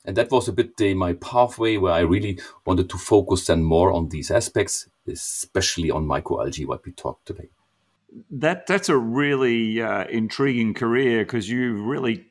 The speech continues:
Speaker 2: encapsulated a lot of alternative protein, uh, work, you know, with your work on, uh, insects as well. And so you've really covered the gamut. So you're, we're clearly, uh,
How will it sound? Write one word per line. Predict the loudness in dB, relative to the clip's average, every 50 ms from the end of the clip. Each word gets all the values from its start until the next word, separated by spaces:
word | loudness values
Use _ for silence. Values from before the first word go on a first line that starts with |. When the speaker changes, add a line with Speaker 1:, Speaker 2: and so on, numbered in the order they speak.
| _ _ -2
Speaker 2:
encapsulated | 0 0 0 2 2 2 2 2 0 0 2 2 4 2 2 2 0 -2 -2 -4 -8 -12 _ -20 -20 _ _ _ _ _ _ _ _
a | 0 0
lot | 2 6 6 6 6 6
of | 4 0 0
alternative | 0 0 -2 -2 -2 -2 0 0 0 0 -2 -2 -4 -4 -6 -12 _
protein, | 0 2 2 2 0 -2 -4 -4 -4 -4 -4 -6 -6 -6 -6
uh, | -6 -6 -4 -4 -6 -6
work, | -4 -2 0 0 0 -2 -4 -8 -10
you | -8 -8
know, | -6 -6
with | -6 -6 -6
your | -6 -4 -2
work | -2 -2 -2 -2 -4
on, | -4 -4 -4 -4 -6 -6
uh, | -6 -6 -6 -8 -8 -10 -6
insects | -2 0 0 0 0 0 -2 -2 -2 -4 -8 -10 -8
as | -8 -8 -6 -4
well. | -2 0 2 2 2 2 0 -2 -6
And | -8 -12 -16 -20 _ _ _ _ _ _
so | -2 2 4
you've | 4 6 6
really | 6 6 6 6 4
covered | 4 6 6 6 8 6 2
the | -2 -2
gamut. | 0 2 2 2 2 0 -2 -4 -8 -6
So | -4 -2 0 0 0
you're, | -2 -2 -2 -2 -2 -4 -4 -2 -2
we're | -2 -2
clearly, | -2 -2 -2 2 2 4 4 4 2 2 2 2
uh, | 4 4 2